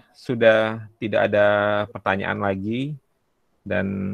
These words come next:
sudah jam dua belas ya ini di Depok, Jawa Barat udah, udah azan zuhur nih. Jadi, eh, acaranya kita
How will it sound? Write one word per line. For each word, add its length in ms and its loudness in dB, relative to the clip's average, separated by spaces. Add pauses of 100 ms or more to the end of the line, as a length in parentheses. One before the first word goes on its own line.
(160)
sudah 400 0
jam 400 0
dua 180 6
belas 300 6
ya 160 4
ini 180 -2
di 460 -2
Depok, 420 2 (720)
Jawa 240 4
Barat 300 6
udah, 480 2
udah 260 2
azan 220 0
zuhur 340 2
nih. 240 -6
Jadi, 300 0 (1120)
eh, 600 4 (440)
acaranya 720 4
kita 380 4